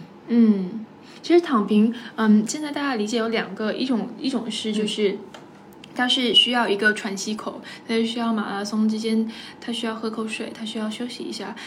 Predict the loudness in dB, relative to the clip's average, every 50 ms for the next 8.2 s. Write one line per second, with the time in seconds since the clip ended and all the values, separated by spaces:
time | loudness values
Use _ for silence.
0 | -12 -6 -4 -2 0 0 0 0 0 0 0 0 0 0 -2 -2 -4 -4 -4 -4
1 | -4 -2 -2 0 0 0 0 -2 -4 -4 -4 -2 -2 -2 -2 -2 -2 -2 -2 -2
2 | -2 0 -2 -2 -2 -2 -2 -2 -2 -2 -2 -2 -2 0 0 0 0 0 -2 -8
3 | -16 -16 -16 -16 -10 -6 -4 -2 0 0 0 0 -2 0 0 2 0 0 0 0
4 | 0 0 0 0 0 0 0 0 0 -2 -4 -4 -4 -2 -2 -4 -4 -6 -8 -8
5 | -6 -4 -4 -4 -4 -6 -8 -10 -10 -10 -8 -6 -4 -2 0 -2 -2 -2 -4 -4
6 | -4 -4 -4 -4 -4 -4 -6 -6 -6 -4 -4 -2 -2 0 0 -2 -2 -2 -2 -2
7 | -2 -2 -4 -4 -6 -6 -6 -6 -6 -6 -6 -6 -6 -8 -8 -10 -12 -12 -12 -12
8 | -12 -12 -14